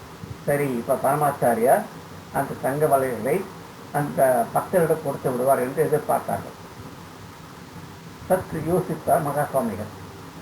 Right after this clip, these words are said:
சட்டென்று அருகில் அமர்ந்திருந்த அந்த உள்ளூர் வங்கி மேனேஜர் ஒருவர், ஒருவரை அழைத்தார். "இங்க பாப்பா, உன்னுடைய வங்கியில இந்த தங்க வளையல்களை லாக்கர் வச்சுருவியா?" அப்படின்னு கேட்டார். அவரு சரி சொல்லிட்டு வாங்கிட்டு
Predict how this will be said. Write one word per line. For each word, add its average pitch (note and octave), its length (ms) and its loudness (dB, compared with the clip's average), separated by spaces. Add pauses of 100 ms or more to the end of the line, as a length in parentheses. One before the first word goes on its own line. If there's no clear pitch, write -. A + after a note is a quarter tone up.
(640)
சட்டென்று F3 760 2 (580)
அருகில் G3 300 4
அமர்ந்திருந்த C3+ 840 2 (440)
அந்த B2 120 2
உள்ளூர் E3 640 2 (220)
வங்கி E3 280 2
மேனேஜர் C3 560 0
ஒருவர், A#2 240 0 (100)
ஒருவரை B2 380 2
அழைத்தார். A2 320 -2 (960)
"இங்க B2+ 200 4
பாப்பா, - 200 4 (640)
உன்னுடைய C#3 640 4
வங்கியில D3+ 640 4 (500)
இந்த C#3 280 0
தங்க D3+ 260 0
வளையல்களை C#3+ 540 4
லாக்கர் D3+ 320 2
வச்சுருவியா?" C#3 420 0 (200)
அப்படின்னு A2+ 220 -4
கேட்டார். - 420 -6 (440)
அவரு A#3+ 280 6
சரி F#3 180 4
சொல்லிட்டு D#3+ 380 4
வாங்கிட்டு B2+ 240 0